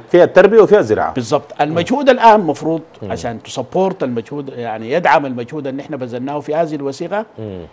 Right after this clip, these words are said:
Speaker 2: يجب أن ينظر إلى قانون الأرض.
Speaker 1: مم.
Speaker 2: يعني القوانين بتاعت ال-، الرعاة الآن لا يملكون أي أراضي.
Speaker 1: صحيح.
Speaker 2: الآن.
Speaker 1: تحركوا
Speaker 2: الأراضي
Speaker 1: ب-،
Speaker 2: كلها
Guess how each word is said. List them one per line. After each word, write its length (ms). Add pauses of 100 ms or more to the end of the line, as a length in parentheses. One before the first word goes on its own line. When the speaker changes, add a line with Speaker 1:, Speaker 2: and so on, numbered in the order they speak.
(160)
Speaker 2:
يجب 320
أن 160
ينظر 340
إلى 420 (680)
قانون 320
الأرض. 320 (680)
Speaker 1:
مم. 160 (960)
Speaker 2:
يعني 500 (100)
القوانين 640 (180)
بتاعت 340
ال-، 280 (120)
الرعاة 200
الآن 260
لا 80
يملكون 380
أي 180
أراضي. 340 (320)
Speaker 1:
صحيح. 300 (120)
Speaker 2:
الآن. 100 (400)
Speaker 1:
تحركوا 220
Speaker 2:
الأراضي 220
Speaker 1:
ب-، 80
Speaker 2:
كلها 160